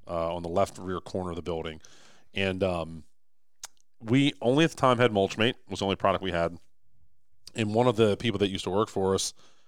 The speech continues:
uh, was telling us that we needed to, to have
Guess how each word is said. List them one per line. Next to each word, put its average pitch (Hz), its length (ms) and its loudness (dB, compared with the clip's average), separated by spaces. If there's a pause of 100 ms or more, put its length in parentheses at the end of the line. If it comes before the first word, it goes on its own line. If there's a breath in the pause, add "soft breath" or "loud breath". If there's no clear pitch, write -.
(120 soft breath)
uh, 95 240 2
was 98 100 -2
telling 101 280 4
us 92 80 -2
that 98 100 0
we 104 140 0
needed 98 220 -2
to, 95 360 -4
to 98 60 2
have 90 600 2